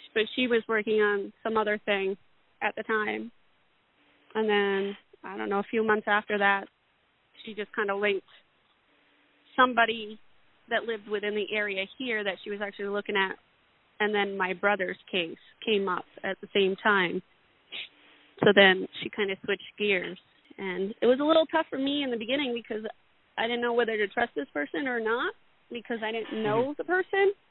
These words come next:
Speaker 1: and she contacted me through Facebook, like what a lot of people do. So it took me a while to get to, you know, talk to her. I met her. You know, she didn't seem like a really bad person. But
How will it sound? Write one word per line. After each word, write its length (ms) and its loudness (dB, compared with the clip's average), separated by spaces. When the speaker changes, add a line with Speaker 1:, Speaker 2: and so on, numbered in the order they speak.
Speaker 1:
and 180 -4
she 120 -12
contacted 560 0
me 120 -2
through 200 -8
Facebook, 460 2
like 200 -8
what 120 -6
a 40 -6
lot 160 0
of 60 -8
people 260 -2
do. 300 2
So 80 2
it 140 0
took 160 0
me 100 8
a 60 8
while 480 4
to 280 -2
get 200 0
to, 180 0
you 140 0
know, 200 -2
talk 280 6
to 140 2
her. 280 0
I 100 -2
met 280 2
her. 280 0
You 80 -4
know, 160 2
she 80 -8
didn't 200 -2
seem 140 -2
like 160 -4
a 100 -8
really 200 4
bad 280 2
person. 480 0
But 340 4